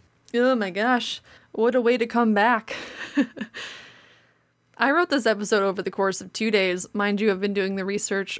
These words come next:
for a while, and, uh, last night I was seeing stars and chugging wine by the end of it.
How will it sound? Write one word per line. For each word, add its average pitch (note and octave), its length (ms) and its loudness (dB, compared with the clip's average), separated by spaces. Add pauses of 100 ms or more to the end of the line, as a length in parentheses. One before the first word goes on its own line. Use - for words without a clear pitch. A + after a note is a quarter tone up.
(140)
for G3 180 0
a G3 80 4
while, F#3 600 2
and, G#3 420 0 (160)
uh, G3+ 360 2 (420)
last A3 460 0
night G#3+ 380 2 (160)
I G3+ 120 0
was F#3+ 140 -4
seeing A3 340 0
stars G3+ 500 0
and E3+ 140 -8
chugging G3 340 -2
wine E3 580 -4
by F#3+ 140 0
the E3+ 120 -6
end D#3 140 -2
of C#3 80 -8
it. - 220 -4